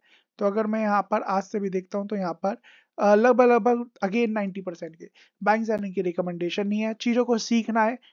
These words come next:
ठीक है। और यहाँ पर मुझे लगता है एक रेजिस्टेंस है, तो उसके बाद चीज़ें गिर सकती है, तो एग्रेसिव मत होना,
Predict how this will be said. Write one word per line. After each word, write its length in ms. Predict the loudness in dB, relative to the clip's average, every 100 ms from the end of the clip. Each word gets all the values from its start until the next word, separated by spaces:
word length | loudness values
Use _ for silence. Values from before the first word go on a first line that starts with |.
| _
ठीक 140 | -2 2
है। 120 | 2
और 260 | 4 4 4
यहाँ 200 | 0 2
पर 180 | 2
मुझे 220 | 2 0 -2
लगता 240 | -2 -2
है 60 | -2
एक 80 | -2
रेजिस्टेंस 500 | -2 -2 -6 -6 -6
है, 80 | -6
तो 220 | -8 -10 -10
उसके 220 | -8 -2
बाद 140 | 0 -2
चीज़ें 300 | -4 -6 -6
गिर 200 | -4 -2
सकती 360 | -2 -4 -2 0
है, 160 | -2 -4 -20 _ -2
तो 60 | 0
एग्रेसिव 400 | 4 2 2 0
मत 220 | 0 0
होना, 300 | 0 0